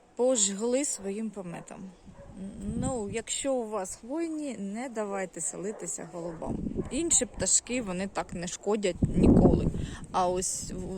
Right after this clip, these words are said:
у, у них помет такий термоядерний, що, ну, не дай Боже, потім були, будете ли-, лікувати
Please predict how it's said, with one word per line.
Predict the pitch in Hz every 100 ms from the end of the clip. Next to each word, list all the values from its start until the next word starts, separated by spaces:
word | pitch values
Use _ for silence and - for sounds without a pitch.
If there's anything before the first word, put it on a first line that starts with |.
| 151 151
у, | 202 185 - 208
у |
них | 220 247 285 - -
помет | 196 196 220 208 165 160
такий | 170 185 165 -
термоядерний, | 196 196 202 240 214 190 185 175
що, | - 190 185 - -
ну, | 208
не | 196 196
дай | 202
Боже, | 190 165 165 165 - - - -
потім | 208 208 214
були, | 202 202 196 196
будете | 208 202 196 196
ли-, | 190 180
лікувати | 214 208 - 202 233 202 185 175 -